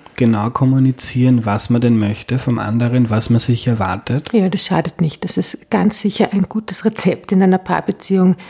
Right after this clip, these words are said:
Speaker 2: Lieber einmal einen Wunsch zu oft aussprechen, als darauf warten, dass der andere hell sehen kann oder die andere.
Speaker 1: Hm.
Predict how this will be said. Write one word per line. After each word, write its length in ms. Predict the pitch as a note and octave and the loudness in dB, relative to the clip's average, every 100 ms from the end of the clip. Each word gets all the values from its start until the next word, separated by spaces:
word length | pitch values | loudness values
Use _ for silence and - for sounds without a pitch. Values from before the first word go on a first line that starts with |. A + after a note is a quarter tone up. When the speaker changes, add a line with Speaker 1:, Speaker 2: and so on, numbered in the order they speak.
| - - - - | -20 -20 -16 -6
Speaker 2:
Lieber 380 | F#3+ A#3 A#3 | 0 0 0
einmal 320 | - F3 G3+ G3+ | 2 4 4 4
einen 300 | G3 G3 E3 | 4 4 4
Wunsch 260 | G3+ G3+ | 2 2
zu 140 | - - | -4 -2
oft 360 | D#3 D3+ - - | 0 0 -2 -2
aussprechen, 800 | E3+ F3 - F3+ F#3 - F#3 - | 0 -2 -2 0 0 2 0 2
als 240 | E3 - | -2 0
darauf 220 | - F#3+ | -2 0
warten, 340 | F3 D3+ D3+ E3+ | 0 0 0 0
dass 140 | E3+ | 0
der 120 | - | -2
andere 220 | D#3 D3+ D#3+ | -2 0 0
hell 160 | D3 | -2
sehen 240 | C#3+ D#3 D3 | -4 -4 -2
kann 220 | - D3 | -2 0
oder 180 | F#3+ E3 | 0 -2
die 160 | - | -2
andere. 460 | - D#3+ D#3+ D#3 D3+ - - - - - - | -2 -2 -2 -4 -6 -10 -20 -20 -20 -16 -6
Speaker 1:
Hm. 260 | A#2+ A#2 | -2 -2